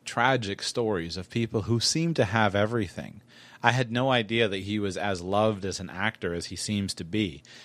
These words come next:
And I don't pay much attention to, to,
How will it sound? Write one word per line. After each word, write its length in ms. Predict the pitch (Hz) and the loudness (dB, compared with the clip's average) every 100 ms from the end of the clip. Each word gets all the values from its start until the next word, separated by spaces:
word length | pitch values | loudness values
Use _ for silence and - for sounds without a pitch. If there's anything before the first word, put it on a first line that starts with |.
| - - | -20 -4
And 520 | 123 110 104 101 95 - | 2 4 4 0 -4 -8
I 180 | 110 104 | -6 -2
don't 160 | 107 107 | -2 -2
pay 120 | 107 | -2
much 220 | 101 - | -2 -4
attention 420 | - 104 - 101 | -6 -6 -6 -8
to, 380 | - 98 87 82 - - | -6 -6 -6 -6 -14 -12
to, 440 | 95 87 85 | -8 -6 -8